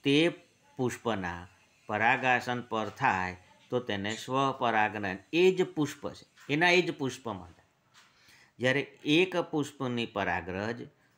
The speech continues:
બીજા પુષ્પના પરાગાસન પર સ્થાનાંતરિત થાય તો તેને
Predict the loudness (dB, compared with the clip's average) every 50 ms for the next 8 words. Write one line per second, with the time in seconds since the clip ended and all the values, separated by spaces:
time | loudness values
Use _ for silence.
0 | _ _ _ -14 -12 -6 -2 0 0 2 2 4 4 4 4 2 0 -2 -2 -2
1 | -2 -4 -4 -6 -6 -6 -6 -8 -16 _ _ _ _ _ _ _ _ _ _ _
2 | _ _ _ _ _ _ _ _ _ _ _ _ _ _ _ _ _ _ -8 -2
3 | 0 0 2 0 0 -2 -2 -2 0 2 4 2 2 2 2 0 0 0 0 -4
4 | -6 -6 -6 -6 -6 -4 -6 -6 -8 -8 -6 -4 -4 -4 -6 -6 -6 -6 -6 -6
5 | -6 -8 -10 -6 -2 0 0 0 0 -2 -4 -8 -6 -6 -6 -6 -4 -6 -6 -8